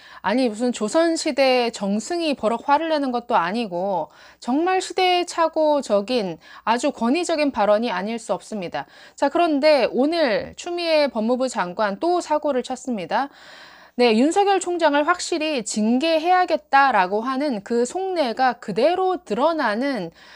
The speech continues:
문자를 사실상 언론에 노출시킨 것인데 저런 사진이 포착이 됐습니다. 지금 저 장면은 추미애 장관이,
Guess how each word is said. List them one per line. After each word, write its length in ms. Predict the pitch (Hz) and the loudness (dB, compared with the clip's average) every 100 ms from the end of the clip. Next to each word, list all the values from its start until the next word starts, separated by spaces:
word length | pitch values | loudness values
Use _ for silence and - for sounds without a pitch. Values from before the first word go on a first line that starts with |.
| - 185 | -16 -2
문자를 1040 | 226 302 - 294 240 202 285 214 156 - _ | 0 0 2 4 4 4 2 0 -2 -6 _
사실상 640 | - 294 311 311 - 285 262 | -4 -2 -2 -4 0 0 2
언론에 840 | 190 240 277 240 277 240 160 - _ _ - | 0 2 2 0 -2 -2 -4 -8 _ _ -4
노출시킨 640 | 226 - 339 - - 277 | -2 0 -2 -2 -4 0
것인데 720 | 208 196 190 185 233 185 147 - - | 0 0 -6 -6 -4 -4 -4 -10 -10
저런 440 | - 262 349 339 | 2 4 4 0
사진이 480 | 320 359 359 339 311 | 0 0 2 -2 -2
포착이 440 | 320 311 311 285 254 | -4 -2 -2 0 -2
됐습니다. 640 | 180 - 214 175 165 160 - - - | -4 -4 -8 -4 -4 -6 -10 -20 -10
지금 320 | - 330 311 | -6 -2 0
저 320 | 285 294 294 | 2 4 4
장면은 920 | - 202 240 294 262 208 254 226 175 - | 2 -2 0 2 2 0 -2 -4 -6 -8
추미애 380 | - 330 330 285 | -8 -4 -2 0
장관이, 760 | 220 196 196 226 277 190 | -2 0 0 0 -2 -4